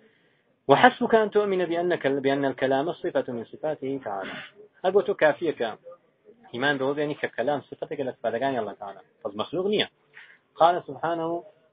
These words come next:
"وكلم الله موسى تكليما". وأن القرآن، وأن القرآن الكريم وهو الوحي المنزل على محمد كلام الله غير مخلوق. أو قرآن كريم كوحي منزل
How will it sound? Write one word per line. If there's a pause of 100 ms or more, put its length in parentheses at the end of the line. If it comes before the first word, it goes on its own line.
"وكلم
الله (100)
موسى
تكليما". (580)
وأن
القرآن، (600)
وأن
القرآن
الكريم (380)
وهو
الوحي
المنزل
على
محمد (540)
كلام
الله (200)
غير
مخلوق. (760)
أو (400)
قرآن
كريم (100)
كوحي
منزل